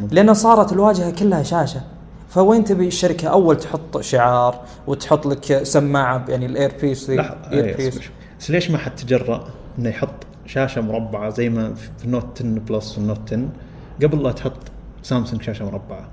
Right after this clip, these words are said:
Speaker 1: الحين فيفو بتروح تحط شاشة مربعة، يعني
Speaker 2: أحسن.
Speaker 1: مو هي
Speaker 2: يا
Speaker 1: مربعة،
Speaker 2: رب.
Speaker 1: أطراف مربعة وأطراف حادة.
Speaker 2: زوايا.
Speaker 1: أو زوايا
Speaker 2: طبعًا.
Speaker 1: حادة. يعني يوم نت-،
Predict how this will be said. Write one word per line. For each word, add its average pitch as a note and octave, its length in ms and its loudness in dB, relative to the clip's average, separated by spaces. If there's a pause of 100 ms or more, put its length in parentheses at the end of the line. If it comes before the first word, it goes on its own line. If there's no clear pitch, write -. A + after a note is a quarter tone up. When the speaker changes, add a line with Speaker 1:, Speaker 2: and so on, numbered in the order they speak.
(120)
Speaker 1:
الحين A#2 260 -2
فيفو C3 280 2
بتروح B2+ 260 -4
تحط - 120 -16
شاشة A2+ 220 -4
مربعة، A2 500 -4 (640)
يعني G#2 160 -2
Speaker 2:
أحسن. - 200 -6
Speaker 1:
مو D3+ 200 2
هي C3 60 4
Speaker 2:
يا D#3 140 4
Speaker 1:
مربعة، G2+ 360 2
Speaker 2:
رب. - 60 -10
Speaker 1:
أطراف - 540 0
مربعة G#2 560 -6
وأطراف A2+ 340 -6
حادة. G#2 380 -6 (260)
Speaker 2:
زوايا. E3 420 -2 (300)
Speaker 1:
أو A2+ 100 0
زوايا A2+ 280 2
Speaker 2:
طبعًا. - 100 -6
Speaker 1:
حادة. G2+ 260 -8 (300)
يعني A2+ 200 -2 (880)
يوم D3+ 360 4
نت-، - 240 -4